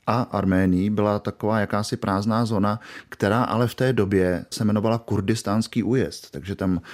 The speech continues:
nebo Rudý Kurdistán, takže vlastně tam ten sovětský režim oddělil Armény od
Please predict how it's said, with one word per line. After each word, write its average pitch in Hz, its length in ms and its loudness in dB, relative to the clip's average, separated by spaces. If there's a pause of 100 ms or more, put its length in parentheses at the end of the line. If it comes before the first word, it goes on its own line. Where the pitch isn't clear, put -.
(120)
nebo 90 180 -2
Rudý 95 240 2
Kurdistán, 101 600 -2
takže 92 260 -4
vlastně 95 320 -2
tam 117 300 2 (360)
ten 98 140 -2
sovětský 101 460 2
režim 107 280 2
oddělil 107 400 2
Armény 104 460 2
od 95 180 -6